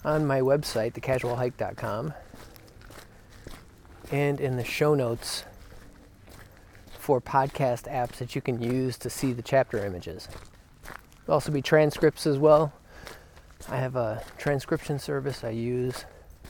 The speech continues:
that creates a transcript of, of the audio. And then, uh, I make, generally, I, I usually make a YouTube video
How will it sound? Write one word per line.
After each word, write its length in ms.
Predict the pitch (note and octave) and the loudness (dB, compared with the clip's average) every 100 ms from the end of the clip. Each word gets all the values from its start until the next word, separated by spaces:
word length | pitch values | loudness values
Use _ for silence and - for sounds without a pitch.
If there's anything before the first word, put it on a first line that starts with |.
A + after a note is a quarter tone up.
| - - | -20 -12
that 120 | B2 | -12
creates 380 | - B2+ A#2+ B2 | -8 -4 -2 -4
a 60 | A2 | -8
transcript 640 | - A#2+ A#2 - A#2 - | -6 -4 -4 -4 -6 -4
of, 260 | A#2+ A#2+ - - - - - - - - - | -8 -8 -10 -16 -20 -20 -20 -20 -20 -20 -12
of 120 | A2+ | -8
the 120 | A2+ G#2+ | -6 0
audio. 440 | A#2 A2 F#2 A2+ - - - - - - - - - - - - - - - - - - - - | 0 0 -4 -6 -8 -12 -16 -18 -20 -20 -20 -18 -18 -20 -20 -20 -18 -18 -20 -20 -20 -20 -16 -6
And 120 | C3 | 0
then, 280 | C#3+ C#3 C3 | 2 2 2
uh, 400 | B2 A#2 A#2 - - - - - - | 2 2 -2 -6 -10 -16 -16 -18 -10
I 60 | D3+ | -2
make, 340 | D3+ F3 - - - - - | 2 2 0 -8 -10 -12 -2
generally, 460 | F#3 A#3 A3+ D#3+ G2 | 2 4 4 4 2
I, 180 | F#2 F#2+ | -2 -4
I 40 | A2+ | -4
usually 420 | B2+ G3+ F#3 B2+ | 0 0 -2 -2
make 200 | C3 - | -2 -2
a 80 | A#2 | -2
YouTube 420 | C#3 D3+ - B2+ | 0 0 0 0
video 460 | C#3 C3 B2 A#2+ | 2 4 4 2